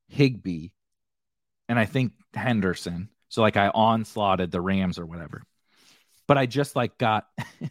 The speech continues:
<laughs> Kupp right, J T right. It didn't have Mark Andrews. I don't remember exactly. But like I said, it was a hyper fragile team. I drafted Cooper Kupp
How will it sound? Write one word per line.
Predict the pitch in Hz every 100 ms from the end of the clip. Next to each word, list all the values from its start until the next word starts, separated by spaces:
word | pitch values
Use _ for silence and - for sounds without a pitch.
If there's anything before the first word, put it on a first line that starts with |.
| -
<laughs> | _ _ - - _
Kupp | - 160 -
right, | 165 165 180 _ _ _
J | 127 135 151
T | - 147
right. | 135 127 143 - _ _ _
It | 113
didn't | 151 135
have | 110
Mark | 98 92 87
Andrews. | 90 87 85 85 -
I | 120
don't | 123
remember | 110 104 95
exactly. | 92 92 90 85
But | 104
like | 107
I | 123
said, | 120
it | 104
was | 107
a |
hyper | 143 147 156
fragile | 139 123 127 117
team. | 131 131 - - _ _ _ _ - -
I | 131
drafted | 135 131 139 -
Cooper | 165 202
Kupp | - 135 110